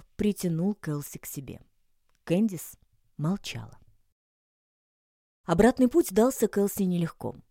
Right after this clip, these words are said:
Всю дорогу она то плакала, то начинала сердиться. И только когда Кэлси подъехала совсем близко к трем ивам,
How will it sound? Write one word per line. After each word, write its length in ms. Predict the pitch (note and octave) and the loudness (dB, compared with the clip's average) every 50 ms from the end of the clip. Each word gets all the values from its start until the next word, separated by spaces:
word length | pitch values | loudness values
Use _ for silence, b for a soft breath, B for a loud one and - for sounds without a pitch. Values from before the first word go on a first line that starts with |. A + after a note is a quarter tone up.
| _ _ _ | _ _ _
Всю 220 | - - F3 E3 | -6 -2 -2 2
дорогу 340 | D3+ D3 D3+ F#3+ A3+ F#3 D#3+ | 4 4 4 4 2 2 0
она 220 | C#3+ C#3 D3+ E3 | 0 2 0 -2
то 160 | - - F3+ | 0 0 -2
плакала, 500 | F3 - G3 G#3+ A#3 B3 - F#3+ E3 D3 | -2 0 0 0 0 0 -2 -2 -4 -4
то 160 | C3+ - D#3+ D#3+ | -4 -4 -4 -4
начинала 460 | E3 D#3+ - - F3 F3 F3 F3 E3+ | -4 -4 -4 -4 -4 -2 -2 -2 -4
сердиться. 680 | - - F#3+ F3 E3 D3 C3+ A#2+ - - - A2 B2 _ _ _ _ | -4 -6 -6 -6 -6 -8 -10 -10 -10 -12 -12 -12 -14 _ _ _ _
И 40 | C#3+ | -14
только 380 | - - E3+ E3 D#3 - D3+ | -2 0 0 0 2 -2 -4
когда 320 | - D#3+ D#3 D3+ D3 D#3+ D3 | -2 -2 -2 0 -2 -4 -4
Кэлси 340 | _ - F3+ E3+ - - D3+ | _ -2 -2 -2 -2 -6 -8
подъехала 540 | - D3+ D3 D3 C#3+ D#3+ D3 - D#3+ D3+ | -6 -6 -6 -4 -4 -4 -4 -4 -6 -6
совсем 520 | D3 - - D#3 C#3+ - - F3 E3 D#3 D3 | -6 -6 -6 -8 -8 -6 -6 -4 -4 -4 -4
близко 420 | D3 D#3+ E3 D3+ - - - B2 | -4 -4 -4 -4 -4 -6 -10 -10
к 60 | - | -10
трем 300 | - - C3+ C3 B2+ C3 _ | -6 -6 -4 -4 -4 -6 _
ивам, 400 | - G#3+ A3+ G#3 F3 C#3 C3+ | -4 -2 -2 0 -2 -2 -4